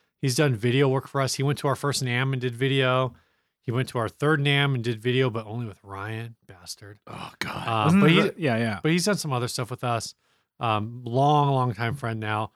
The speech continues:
Speaker 1: Um, him and he played drums, and he met Ryan through another friend of ours, uh, Ryan's sister, and, uh, they just started jamming. And he was, they were, like, doing, like, just two piece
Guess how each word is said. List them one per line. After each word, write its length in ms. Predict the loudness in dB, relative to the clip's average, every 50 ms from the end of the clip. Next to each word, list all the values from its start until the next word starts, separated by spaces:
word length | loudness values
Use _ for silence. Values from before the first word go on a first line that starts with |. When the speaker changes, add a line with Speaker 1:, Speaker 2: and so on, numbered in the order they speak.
| _ _ _ _ _ _ _ -8
Speaker 1:
Um, 260 | -6 -4 -4 -4 -6 -10 _
him 460 | -2 0 2 4 4 4 4 2 0 0
and 300 | -2 -2 0 -2 -2 -6 _
he 240 | _ -2 0 0 0
played 260 | 0 0 0 0 0 -2
drums, 640 | -2 0 0 2 2 2 2 0 -2 -4 -8 -12 -18 _ _ _ _ _ _ _ _ _ -18 -18 -12 _
and 360 | -4 -2 -2 0 -2 -4 -4
he 180 | -4 -2 -2 0
met 260 | 2 2 0 0 -2 -4
Ryan 460 | -2 -2 0 0 2 2 0 0 -2
through 260 | -4 -6 -8 -8 -6 -6
another 260 | -4 -4 -4 -6 -6
friend 200 | -4 -4 -4 -4
of 120 | -2 0 0
ours, 480 | 0 2 2 0 -2 -4 -6 -10 -14 _ _ _
uh, 160 | -14 -12 -12 -10
Ryan's 360 | -8 -6 -6 -6 -6 -6 -8
sister, 480 | -8 -6 -8 -8 -8 -10 -10 -12 -12 -14 _ _ _ _ _ _ _ _ _ _ _ _ _ _ _ _
and, 340 | -6 -4 -2 -2 -2 -2 0
uh, 420 | 0 0 0 0 0 -2 -4 -8 -10 -16 _ _ _ _ _ _ -12
they 180 | -6 -2 -2 -2
just 260 | -2 -2 -4 -2 -2
started 260 | 0 0 -2 -2 -4
jamming. 540 | -4 -2 -2 0 0 0 0 -2 -4 -6 -8
And 100 | -10 -8
he 80 | -6 -6
was, 140 | -6 -6 -8 -14 _ _
they 160 | -4 -2 0
were, 120 | 0 0 0
like, 220 | 0 -2 -2 -2
doing, 260 | 0 0 0 0 0
like, 180 | -2 -4 -4 -6
just 220 | -8 -8 -8 -8
two 160 | -6 -6 -6
piece 420 | -6 -6 -6 -6 -6 -6 -6 -8